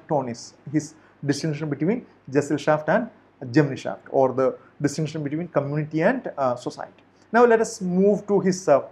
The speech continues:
another, uh, more, kind of a more minor, uh, intervention. He, uh, um, talked about three major, uh, divisions of, uh, sociology, or three, three, three bro-, three broader, you know,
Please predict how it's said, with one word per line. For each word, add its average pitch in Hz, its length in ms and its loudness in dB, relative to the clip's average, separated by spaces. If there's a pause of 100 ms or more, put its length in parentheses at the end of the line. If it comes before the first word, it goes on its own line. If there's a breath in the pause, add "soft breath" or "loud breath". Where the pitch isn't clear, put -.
(100)
another, 165 420 4 (220)
uh, 143 120 -2 (100)
more, 139 380 -8
kind 139 160 0
of 135 80 -10
a 139 80 -6
more 135 240 -2 (320 soft breath)
minor, 147 560 4
uh, 123 240 0
intervention. 147 560 -2 (400 soft breath)
He, 202 400 -2
uh, 156 400 10 (440 soft breath)
um, 143 440 4 (600)
talked 196 200 12
about 196 300 4
three 262 180 6
major, 202 580 6
uh, 160 300 10 (240)
divisions 190 600 2
of, 143 200 0 (220)
uh, 131 240 -2 (340)
sociology, 151 440 4
or 151 40 4
three, 165 220 -2 (420)
three, 175 160 0
three 180 200 0
bro-, 165 440 4
three 175 140 0
broader, 160 500 4 (340 soft breath)
you 147 100 0
know, 120 280 0